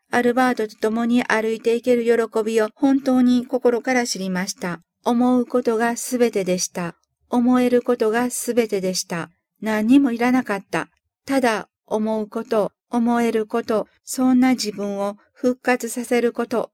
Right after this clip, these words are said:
そのために私はこの地球上に数えきれない天性を持ちました。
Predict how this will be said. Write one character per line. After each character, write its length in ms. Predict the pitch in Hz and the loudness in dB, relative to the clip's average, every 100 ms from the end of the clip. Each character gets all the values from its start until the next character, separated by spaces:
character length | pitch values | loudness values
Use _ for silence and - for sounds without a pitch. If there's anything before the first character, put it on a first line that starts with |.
| _ | _
そ 180 | - 254 | -4 0
の 140 | 247 247 | 0 2
た 140 | 262 | 0
め 160 | 240 214 | 0 -4
に 200 | 202 - | -8 -8
私 400 | 214 214 214 208 | -2 0 0 0
は 280 | 202 202 - | 0 0 -4
こ 140 | - 220 | -6 -4
の 160 | 233 | -4
地 100 | 226 | -6
球 260 | - 233 226 | -8 -6 -2
上 280 | 208 196 190 | 0 0 0
に 160 | 180 - | -6 -8
数 300 | 240 254 262 | -4 2 4
え 140 | 247 | 4
き 100 | 262 | 2
れ 140 | 262 262 | 0 2
な 160 | 254 | 2
い 80 | 220 | 0
天 260 | 254 254 240 | 2 2 2
性 400 | 233 208 208 233 | 0 0 0 0
を 60 | |
持 120 | 202 | -2
ち 140 | 190 180 | -6 -4
ま 160 | 185 | -4
し 120 | 185 - | -4 -6
た。 220 | 165 | -8